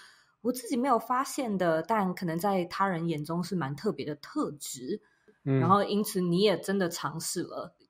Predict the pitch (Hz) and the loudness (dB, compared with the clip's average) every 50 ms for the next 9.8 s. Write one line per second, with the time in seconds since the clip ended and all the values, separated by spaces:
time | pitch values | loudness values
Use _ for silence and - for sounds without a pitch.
0 | _ - 202 196 202 180 - 220 220 185 - - 190 185 202 208 196 226 220 170 | _ -4 2 4 4 4 4 4 4 4 4 4 2 2 2 0 0 2 2 2
1 | 151 156 147 196 170 147 143 139 139 - 160 160 160 156 160 156 147 151 147 175 | 2 0 -2 -2 -2 -2 -2 -6 -4 -2 0 0 0 0 0 0 -2 -2 -2 -4
2 | 160 - - 220 233 240 240 - - 269 233 175 151 139 127 131 143 - - 165 | -6 -6 -4 -4 -4 -6 -6 -6 -4 -2 -2 0 -2 -2 -4 -6 -8 -8 -8 -10
3 | 165 - - 220 190 165 - - - - - - _ _ _ - - 185 190 190 | -8 -6 -4 -2 -2 -2 -2 -6 -14 -20 -20 -20 _ _ _ -4 0 2 2 4
4 | 226 196 185 180 160 160 160 165 160 143 143 139 131 135 143 147 170 175 - _ | 4 2 2 2 0 0 0 2 2 2 2 0 0 0 -2 -4 -6 -8 -14 _
5 | - - - _ - 156 185 190 - - 143 185 226 277 349 349 311 285 285 285 | -20 -20 -14 _ -2 -2 -2 -2 -2 -4 -4 -2 0 0 2 2 0 -2 -2 -4
6 | 285 311 339 330 196 170 165 165 165 165 156 175 190 - - 220 202 196 214 180 | -4 -4 -2 0 2 4 4 4 2 2 0 -2 -4 -4 -6 -4 0 0 2 2
7 | 170 170 - 190 160 143 - - 101 - 156 160 165 156 156 165 156 143 - - | 0 0 0 0 0 0 0 -4 -8 -6 -4 -4 -4 -2 -2 -2 -2 -2 -4 -6
8 | - 156 151 165 160 151 160 160 147 143 139 - 104 - - _ _ - - 180 | -6 -4 -2 -2 -2 0 0 0 0 -2 -4 -8 -10 -14 -16 _ _ -8 -4 -2
9 | 165 156 175 151 - 151 - 147 - 143 - - - - - - | 0 0 0 -2 -2 -4 -6 -6 -6 -6 -8 -12 -14 -14 -14 -16